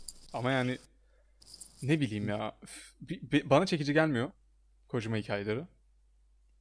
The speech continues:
Speaker 2: Sadece mambo jumbo geliyor. Bazen böyle işte tam ne biliyor musun? Komplo teorisyenleri bir komplo teorisinde başlıyor bir yerden ve bitmiyor ya o.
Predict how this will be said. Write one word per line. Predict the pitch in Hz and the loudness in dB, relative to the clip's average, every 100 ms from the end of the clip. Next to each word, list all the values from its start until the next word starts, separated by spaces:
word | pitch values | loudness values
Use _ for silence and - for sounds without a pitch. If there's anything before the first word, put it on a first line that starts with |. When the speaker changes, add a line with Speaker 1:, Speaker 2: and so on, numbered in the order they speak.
| _ | _
Speaker 2:
Sadece | - 107 117 123 - - | 6 6 6 2 -4 -10
mambo | 131 120 127 131 | 2 4 6 4
jumbo | 147 147 | 4 4
geliyor. | 117 131 143 | 2 2 8
Bazen | 131 135 143 | 8 8 4
böyle | 143 151 | 2 2
işte | - 165 - - _ - | 0 -2 -2 -10 _ 2
tam | 214 185 | 2 4
ne | 185 | 2
biliyor | 131 185 | 2 -2
musun? | 170 - 107 _ _ _ | -2 -8 -12 _ _ _
Komplo | - 160 175 | -4 0 0
teorisyenleri | 156 156 151 156 151 151 | 0 0 -2 -2 0 -2
bir | 147 | -2
komplo | - 131 143 | -2 -2 -2
teorisinde | - 139 131 - 131 | -4 -4 -4 -4 -4
başlıyor | 110 104 - 139 120 | -4 -10 0 2 4
bir | |
yerden | 123 117 127 123 | 2 2 2 0
ve | 107 | -2
bitmiyor | 113 - 123 135 | -4 -2 2 2
ya | 120 | 0
o. | 101 | -4